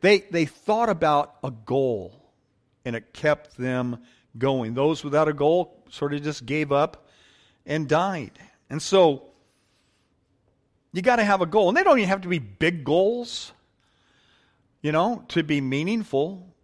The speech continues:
or to motivate you. Uh, if you've ever been in the hospital, you've been really, really sick, maybe your first goal is just to sit up in bed. Maybe feed yourself.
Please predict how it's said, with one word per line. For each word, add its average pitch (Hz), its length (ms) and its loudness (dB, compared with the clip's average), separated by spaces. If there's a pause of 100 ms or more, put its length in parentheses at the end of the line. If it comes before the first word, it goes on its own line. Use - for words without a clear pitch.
or 143 100 2
to 131 80 -2
motivate 127 640 -2
you. 180 260 -8 (520)
Uh, 135 340 -4
if 135 180 -8
you've 127 140 -6
ever 175 140 4
been 156 160 0
in 127 80 -2
the 123 60 -4
hospital, 185 540 -2
you've 165 100 -4
been 135 120 -4
really, 160 260 0
really 139 220 -4
sick, 202 320 -4
maybe 160 220 -2
your 151 100 0
first - 360 -6
goal 139 200 -2
is 120 80 -6
just 147 260 -6
to 104 220 -6
sit 175 320 0
up 175 160 2
in 135 120 -4
bed. 123 380 -2 (1000)
Maybe 175 240 -2
feed 208 360 -6
yourself. 120 760 -8